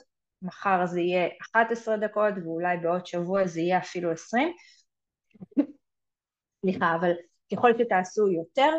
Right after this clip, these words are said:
התועלת הולכת וגוברת, ובעצם המטרה פה היא שוב שזה ייכנס כחלק משגרת היומיום שלכם. אז יש לכם פה כל מיני דוגמאות קטנות על איך אפשר לשלב את זה, כמו למשל, לעלות במדרגות במקום לעלות במעלית,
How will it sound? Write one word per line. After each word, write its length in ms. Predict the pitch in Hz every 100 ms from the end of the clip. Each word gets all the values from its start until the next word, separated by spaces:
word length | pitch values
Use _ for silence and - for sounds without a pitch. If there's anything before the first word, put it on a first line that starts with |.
| 320 _ _ -
התועלת 400 | - 208 214 214
הולכת 360 | 180 190 196 175
וגוברת, 560 | 156 160 160 247 277 277 170
ובעצם 380 | 165 185 - 202 196 _ -
המטרה 420 | 170 165 180 202 208
פה 80 | 190
היא 100 | 185
שוב 320 | - 247 247
שזה 260 | 240 180 170
ייכנס 380 | 160 180 208 -
כחלק 320 | - 196 202
משגרת 460 | 196 - 175 185 190
היומיום 380 | 180 175 175 170
שלכם. 340 | - 160 - - 185
אז 100 | 196
יש 100 | 233
לכם 180 | 247 240
פה 100 | 247 247
כל 100 | 262
מיני 300 | 254 247 233
דוגמאות 440 | 214 208 226 233
קטנות 360 | - 240 269 285 - - _
על 100 | 220
איך 160 | 247 247
אפשר 280 | 247 220
לשלב 520 | 214 220 196 190 190 180
את 100 | 175
זה, 80 | 160
כמו 140 | 202 220
למשל, 440 | 214 190 - 247 269 - _ _ _ _
לעלות 280 | 190 190 220
במדרגות 580 | 226 214 180 180 233 277
במקום 320 | 214 196 226
לעלות 340 | 226 202 196 190
במעלית, 560 | 202 185 175 175 175